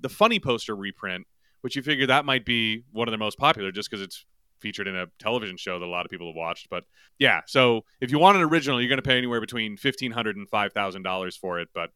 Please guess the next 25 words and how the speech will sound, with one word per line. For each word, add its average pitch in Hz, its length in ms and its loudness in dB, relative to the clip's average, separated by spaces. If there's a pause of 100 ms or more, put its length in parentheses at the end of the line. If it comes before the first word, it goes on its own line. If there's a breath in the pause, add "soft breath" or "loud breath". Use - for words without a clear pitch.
I 120 140 -2
had 123 140 2
no 131 160 4
idea 123 240 4
it 101 80 0
had 101 120 2
all 101 120 0
this 101 160 -6
history 107 280 -6
behind 78 300 -10
it. 80 80 -14 (260)
Uh, 135 400 0
let 160 140 0
me 170 80 -2
see, 147 160 -2
what 160 140 4
else 160 120 0
do 151 80 -8
we 123 120 -2
have? 104 240 2
Oh, 180 180 8 (540 soft breath)
we 196 160 8
wanted 202 320 6
to 175 80 -4
know 95 340 -6